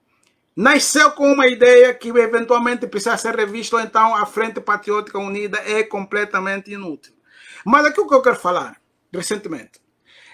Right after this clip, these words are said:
é preciso que o Adalberto Costa Júnior não disperse a sua liderança entre a unita e a Frente Patriótica Unida. O que que é a Frente Patriótica Unida? Qual é o objetivo da Frente Patriótica Unida?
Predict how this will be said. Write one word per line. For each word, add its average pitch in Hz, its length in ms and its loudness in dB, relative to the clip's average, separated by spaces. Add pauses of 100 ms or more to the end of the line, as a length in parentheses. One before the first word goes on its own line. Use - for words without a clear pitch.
(100)
é 330 100 2
preciso 294 580 -2
que - 80 -8
o 240 40 4
Adalberto 226 540 0
Costa 196 300 -8
Júnior 208 300 -10
não 302 400 4
disperse 240 800 -2
a 208 60 -4
sua 240 260 -2
liderança 214 680 -4
entre 233 380 -6
a 196 100 -2
unita 214 680 -6
e 202 340 -12 (680)
a 170 160 -2
Frente 202 420 -6
Patriótica 180 640 -10
Unida. 180 360 -14 (720)
O 202 140 0
que 370 280 2
que 240 280 0
é 240 180 2
a 190 120 2
Frente 214 440 -8
Patriótica 165 840 -8
Unida? 139 520 -10 (280)
Qual 311 260 6
é 285 180 6
o 262 160 0
objetivo 208 640 -2
da 180 160 -4
Frente 214 420 -10
Patriótica 170 800 -8
Unida? 131 440 -10